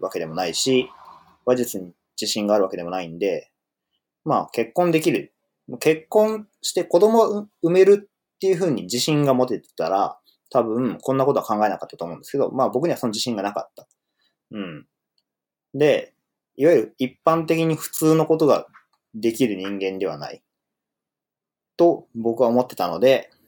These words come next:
えーっと、じゃあ子供ができなかった場合、どうすんのかということを考えると、えーっと、ただじゃあ老いて死んでいくだけだなっていうふうにすごいネガティブに捉え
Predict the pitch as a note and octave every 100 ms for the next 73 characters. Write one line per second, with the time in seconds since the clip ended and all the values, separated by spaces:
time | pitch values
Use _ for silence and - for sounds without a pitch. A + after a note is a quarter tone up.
0 | _ - C3+ B2+ B2 A#2+ A2+ _ A#2 G#2
1 | G2 - _ _ F3 E3 - C#3 G3 G#3
2 | C#3 F#3+ G3+ - E2 D#2+ D#2 - _ _
3 | _ _ _ A#2+ B2+ B2 C2+ - - -
4 | _ _ _ _ C3 B2+ B2+ B2+ B2 B2
5 | B2 - _ _ C3 B2+ A2+ A2+ A2+ F#2+
6 | D3+ C3+ E2+ - _ - B2 A#2 A#2+ F3
7 | A#2+ G#2 G#2 E2 - _ C#3 A#2 - G2+
8 | - A2 G2+ F#2+ F#2 F2 - _ _ -
9 | G2+ A2 - C#3+ G#3 - _ D3+ C#3+ G#2
10 | D3 A2 C3+ D#3+ G2 - D2+ - F2 E2+